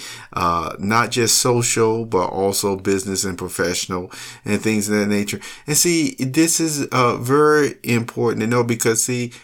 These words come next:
it goes into the line of thought that,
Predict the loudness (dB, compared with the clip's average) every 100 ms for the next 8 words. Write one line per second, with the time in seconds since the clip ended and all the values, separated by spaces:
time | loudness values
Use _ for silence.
0 | 0 2 4 4 4 2 2 0 0 0
1 | 2 0 0 -6 _ _ 2 4 4 2
2 | 2 0 0 2 2 0 -2 -2 0 -4
3 | -8